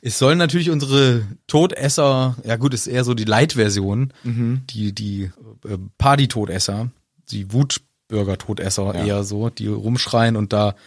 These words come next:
Speaker 1: Ran-, Randale machen und die sind da jetzt und machen alles kaputt und ich hab gedacht, „Das ist scheiße von euch, macht doch nicht den schönen Campingplatz kaputt.“
Speaker 2: Genau, das ist echt mies. Und was auch mies ist, es ist gar nichts wie im Buch.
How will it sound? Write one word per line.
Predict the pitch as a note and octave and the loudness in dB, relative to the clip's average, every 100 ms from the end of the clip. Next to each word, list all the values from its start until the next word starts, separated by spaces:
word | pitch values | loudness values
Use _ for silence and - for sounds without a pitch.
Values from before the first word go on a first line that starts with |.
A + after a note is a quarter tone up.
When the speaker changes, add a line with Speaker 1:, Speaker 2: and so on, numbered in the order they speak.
| _ _ | _ _
Speaker 1:
Ran-, | G2+ G#2 A#2+ - | -4 0 0 -2
Randale | - B2 B2+ D3 G3 D#3+ | 0 2 4 6 6 4
machen | F#2+ F2 G#2+ F3+ - _ | 2 -6 -6 -6 -8 _
und | C3 A#2+ - - A#2 | -2 0 -2 -4 -4
die | B2 D#3 F#3+ - _ | -2 0 -2 -6 _
sind | - C#3+ D#3+ | -6 0 2
da | D#3+ E3 | 2 2
jetzt | D#3+ D#3+ - | 0 -2 -4
und | D3 | -2
machen | C#3+ C#3 C#3 | -2 -2 -4
alles | C#3 - | -4 -4
kaputt | G#2+ - B3 - | -6 2 2 2
und | - G#2+ | -2 -4
ich | C3 | -4
hab | B2+ | -4
gedacht, | C3 B2 B2+ D#3+ | -4 -4 -4 -6
„Das | F3 | -4
ist | C3+ - | -2 -2
scheiße | - A3 A3+ - | -4 -6 -6 -8
von | F#2+ | -10
euch, | F2 G2 C3+ - - | -10 -8 -8 -10 -12
macht | A#2+ B2+ - | -10 -8 -8
doch | C#3 | -6
nicht | C#3 C3+ - | -6 -6 -6
den | |
schönen | B2+ - B2+ | -6 -6 -4
Campingplatz | G3 C#4+ B3 F#3 | -4 -2 0 0
kaputt.“ | - C3+ A#2+ G2+ - _ | 2 0 0 -2 -8 _
Speaker 2:
Genau, | - F#3+ A#3 G3+ G#2 G#2 _ _ | 0 4 4 2 -2 -8 _ _
das | D3 D3 | -8 -6
ist | D#3 | -4
echt | G#2+ - A#2 | -4 -4 -2
mies. | A2+ B2 - - - | -2 -2 -6 -14 -2
Und | F3+ F3 C#3 | 0 2 0
was | C3 | 0
auch | C#3+ F#3+ | -2 0
mies | B2+ A2+ | -2 -2
ist, | A#2+ C#3 - - _ | -4 -4 -6 -14 _
es | C3 C3 | -6 -4
ist | C3 | -2
gar | B3 D4+ | 2 4
nichts | F#3 C3+ - | 2 0 -4
wie | B2+ A#2+ | -4 -2
im | A#2 | -2
Buch. | A#2 G#2+ - | -4 -8 -10